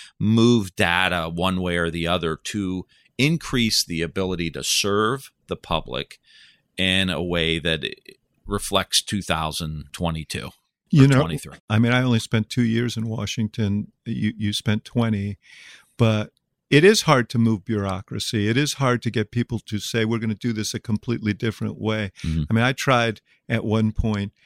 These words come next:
Speaker 2: to, uh, encourage the merger of some agencies. I mean, and man, I was set upon
Speaker 1: <laughs>
Speaker 2: because every one of these agencies has a constituency, and those
Speaker 1: Mm-hmm.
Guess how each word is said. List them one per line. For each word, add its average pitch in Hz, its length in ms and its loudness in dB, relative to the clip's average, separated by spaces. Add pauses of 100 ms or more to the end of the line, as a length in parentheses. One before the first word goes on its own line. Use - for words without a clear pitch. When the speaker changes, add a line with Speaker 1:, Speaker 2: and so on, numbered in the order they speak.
(280)
Speaker 2:
to, 104 420 0
uh, 101 220 -4
encourage 107 540 -2
the 110 80 -2
merger 104 460 0
of 95 140 -6
some 98 220 -2
agencies. 101 920 -4 (500)
I 110 180 0
mean, 104 640 -2 (160)
and 107 380 -2
man, 123 540 0 (680)
I 143 100 2
was 123 220 2
set 180 320 6
upon 104 520 0 (320)
Speaker 1:
<laughs> 190 320 4
Speaker 2:
because 135 300 6
every 175 280 8
one 170 180 4
of 160 60 2
these 147 180 4
agencies 151 580 4
has 127 280 2
a 123 60 0
constituency, 123 1160 0
and 110 180 0
those 113 240 2
Speaker 1:
Mm-hmm. 85 80 -2